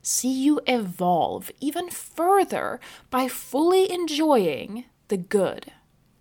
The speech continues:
and being slightly more challenged when shit hits the fan. Because I believe that that is something that you are fully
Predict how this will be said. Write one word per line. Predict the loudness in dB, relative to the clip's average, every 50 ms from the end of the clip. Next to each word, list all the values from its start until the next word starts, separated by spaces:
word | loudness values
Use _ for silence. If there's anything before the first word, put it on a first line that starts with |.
| _ _ _
and | -2 0 0 0 0 0 0 -2 -4 -8 _ _ -6
being | -4 -4 -2 -2 -2
slightly | -4 -4 -4 -2 0 0 0 0 0 -2 -2 -2 0
more | 0 0 0 -2 -2
challenged | -2 -2 -2 -2 -2 0 4 6 6 6 6 4 2 0 0 0 0 0 -2 -4 -8 -12 _ _ _ _ _ _
when | 2 2 2
shit | 2 2 0 -2 -2 -2
hits | -4 -10 -10 -8 -8 -8
the | -8 -8
fan. | -8 -8 -8 -8 -8 -10 -12 -16 -18 _ _ _ _ _ _ _ _ -6
Because | -2 -2 -2 -2 -2 0
I | 2 4 6 6 6
believe | 6 6 4 4 4 4 2 2 0 -2 -4 -6 -8 -12 -16 -20 -14 _ -8
that | -8 -4 0
that | 0 2 2 2
is | 2 0
something | 0 0 0 0 0 -2 -2 0 0 2 2
that | 0 0 -4
you | -4 -4 0 2 4
are | 4 2 2
fully | -4 -12 -12 -6 -4 -2 0 0 0 2 0 0